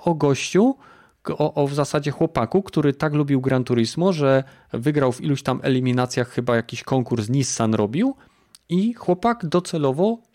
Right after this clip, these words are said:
teraz się ściga w prawdziwych wyścigach i to jest fantastyczna historia dla mnie. I aż, znaczy, wcześniej spodziewałem się, że będzie to, wiesz, taki, a, jak Need for Speed, nie?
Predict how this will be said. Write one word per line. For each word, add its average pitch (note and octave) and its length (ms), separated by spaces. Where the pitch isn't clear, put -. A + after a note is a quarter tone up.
teraz D#3 260
się - 180
ściga D3 380
w - 80
prawdziwych D#3 520
wyścigach G3+ 500
i A#2+ 80
to D#3 100
jest - 280
fantastyczna D3 800
historia D3+ 540
dla G#2+ 160
mnie. B2 240
I D3+ 300
aż, - 340
znaczy, C#3+ 360
wcześniej A3+ 300
spodziewałem G#3 400
się, G3+ 120
że F#3+ 80
będzie F#3 240
to, F3+ 260
wiesz, C#3 240
taki, - 280
a, F3 640
jak C#3 160
Need D3 180
for C#3+ 160
Speed, - 360
nie? C#3 180